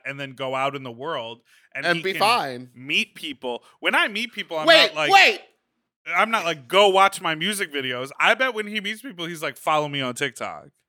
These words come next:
Speaker 2: Let me, yeah, if you wanna know the real me. But can you imagine? So he, he searches and he finds the sad song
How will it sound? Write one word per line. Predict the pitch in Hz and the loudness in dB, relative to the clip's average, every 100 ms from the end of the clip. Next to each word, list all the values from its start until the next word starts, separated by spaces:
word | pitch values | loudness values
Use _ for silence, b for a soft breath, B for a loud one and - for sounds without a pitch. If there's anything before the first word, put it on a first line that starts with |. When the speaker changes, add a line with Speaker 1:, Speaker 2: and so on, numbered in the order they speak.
| _ _ _ | _ _ _
Speaker 2:
Let | 143 170 165 | -4 -2 -2
me, | 170 | -6
yeah, | 139 127 151 | -6 0 0
if | 127 | 0
you | 151 | -6
wanna | 165 160 | -4 -4
know | 135 131 127 | -2 -4 -4
the | 110 | -8
real | 110 117 113 | -6 -6 -8
me. | 98 - B B | -12 -20 B B
But | 190 - | -8 -4
can | 226 | -4
you | 247 285 | -2 -2
imagine? | 214 156 160 196 196 190 | -2 -2 -2 -2 -10 -10
So | 180 | -12
he, | 165 180 175 160 | -10 -12 -14 -16
he | 135 165 | _ -20
searches | 160 - 196 208 214 220 262 - | -16 -10 -10 -8 -6 -6 -8 -14
and | 147 | -12
he | 160 | -12
finds | - 143 165 165 | -8 -8 -8 -10
the | 165 | -14
sad | - 147 139 139 | -10 -6 -6 -8
song | - 120 110 107 113 | -12 -10 -10 -12 -16